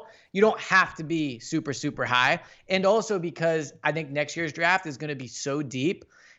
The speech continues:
that a pick in the twenties next year would have probably been like a top ten pick this year, and a pick at the end of the first round, i-, the same thing. So I, I just think they're loaded in draft capital next year. Like, they have to get the picks right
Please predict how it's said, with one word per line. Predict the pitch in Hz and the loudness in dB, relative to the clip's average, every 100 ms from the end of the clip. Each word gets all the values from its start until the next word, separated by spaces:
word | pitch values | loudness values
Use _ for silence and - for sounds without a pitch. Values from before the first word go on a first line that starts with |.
| _ | _
that | 175 175 160 - | 8 8 6 0
a | 156 | -8
pick | - 196 233 | -2 0 2
in | |
the | 202 | 0
twenties | 160 - 143 143 170 135 | -4 -4 -2 0 -2 0
next | 127 123 - | 0 0 0
year | 196 202 196 - _ _ - | 2 4 2 -2 _ _ 0
would | 160 151 | 2 4
have | |
probably | - 160 160 170 | 6 6 6 4
been | 147 151 | 2 0
like | 147 | -2
a | 127 | -4
top | - 139 - | 0 2 2
ten | 147 135 | -2 -4
pick | 120 135 - | -2 -6 -2
this | 131 113 | -4 0
year, | 180 196 - - _ | 2 2 0 -12 _
and | - 165 | 2 2
a | |
pick | 139 175 175 | 2 0 0
at | |
the | 165 | 2
end | 160 | 2
of | 147 | 0
the | |
first | 131 160 156 - | 0 4 4 2
round, | 143 131 123 117 117 | 0 2 2 -2 -10
i-, | 147 139 | -10 -8
the | 139 | -8
same | - 143 120 | -2 -2 -2
thing. | 143 117 110 | -2 -2 -2
So | 165 156 - - _ _ | 2 2 2 -10 _ _
I, | 147 165 | 4 6
I | 208 | 6
just | 240 | 6
think | 214 | 4
they're | 175 | 2
loaded | 139 151 156 135 120 | 2 4 4 2 -4
in | 123 | -2
draft | 135 120 117 | 2 2 2
capital | 123 117 123 | -2 -2 -6
next | 117 113 | -10 -6
year. | 123 | -4
Like, | 127 | 0
they | 185 | 4
have | 180 233 | 6 6
to | 190 | 2
get | 185 | -4
the | 147 | -2
picks | 180 - | -2 -2
right | 135 143 175 | 0 2 0